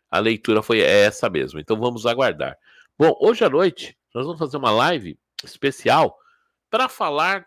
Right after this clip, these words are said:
desse momento do Corinthians. Nove jogos decisivos. Teremos alguns convidados.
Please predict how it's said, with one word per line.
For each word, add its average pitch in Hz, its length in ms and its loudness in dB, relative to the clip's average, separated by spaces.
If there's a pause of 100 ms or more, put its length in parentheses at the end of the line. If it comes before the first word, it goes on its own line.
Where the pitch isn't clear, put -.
(100)
desse 135 440 -4
momento 185 360 -6
do 160 80 -10
Corinthians. 92 600 -8
Nove 233 480 0
jogos 180 580 -4
decisivos. 135 840 -2 (580)
Teremos 190 320 -4
alguns 160 260 -6
convidados. 160 680 -4